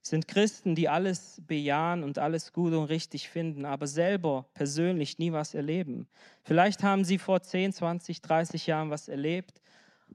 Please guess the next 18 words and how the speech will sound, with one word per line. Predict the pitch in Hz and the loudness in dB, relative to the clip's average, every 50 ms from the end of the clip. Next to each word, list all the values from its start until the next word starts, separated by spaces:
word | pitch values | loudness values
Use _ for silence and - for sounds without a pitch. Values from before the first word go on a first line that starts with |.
| _ - | _ -6
und | 160 160 165 165 156 - - - - - _ _ - _ _ _ _ - | -4 -2 0 -2 -2 -4 -8 -16 -16 -20 _ _ -20 _ _ _ _ -2
ja, | 147 165 175 | 0 0 2
an | 165 160 165 | 2 2 4
dem | 185 196 208 196 | 4 6 6 6
halten | 185 180 185 185 - 180 170 | 6 6 4 4 2 0 0
sie | 151 151 | 0 0
fest | - - - 196 214 208 - - - | -2 4 4 4 4 4 0 -2 -2
und | 165 156 | 0 0
es | 147 143 - - | 0 -2 -2 0
reicht | 160 165 185 208 - - - | 2 2 2 2 0 -4 -6
ihnen, | 190 180 180 180 175 175 175 175 170 _ _ _ - | -4 -2 0 0 0 0 -2 -4 -6 _ _ _ -6
aber | 147 143 151 139 139 - | -4 -2 -2 -2 0 2
heute | 156 151 165 185 - - 190 185 185 185 185 _ _ _ _ _ _ _ | 2 4 2 2 0 -2 -2 0 0 0 -2 _ _ _ _ _ _ _
erlebst | - 143 139 147 160 165 - - | -4 0 2 2 0 0 -2 -10
du | - 165 | -14 -8
vielleicht | - 165 151 147 147 156 - - | -4 0 2 2 0 0 -4 -6
nichts | 160 156 - - - - | -6 -8 -8 -10 -12 -10
mehr. | 127 117 117 - | -10 -10 -10 -10